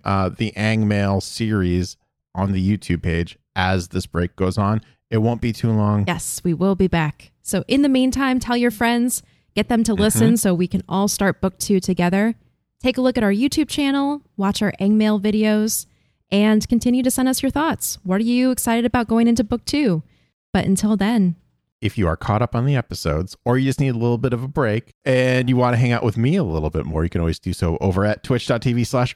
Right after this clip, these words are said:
Speaker 1: Booster Greg on Monday and Friday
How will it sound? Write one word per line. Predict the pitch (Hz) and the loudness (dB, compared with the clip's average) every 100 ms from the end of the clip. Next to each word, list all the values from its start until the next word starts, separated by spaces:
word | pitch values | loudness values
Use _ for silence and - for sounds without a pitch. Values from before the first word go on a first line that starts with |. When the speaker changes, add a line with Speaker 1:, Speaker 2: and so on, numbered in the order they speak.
| - | -8
Speaker 1:
Booster | 120 127 - 127 110 | -2 -2 0 -2 -2
Greg | 107 117 139 123 107 _ _ | -2 0 0 -2 -8 _ _
on | 101 101 98 | -2 0 0
Monday | 95 104 113 123 131 139 | 0 0 2 0 0 -2
and | 107 98 | -2 -4
Friday | - - 101 104 107 107 101 | -6 -2 0 2 2 2 -2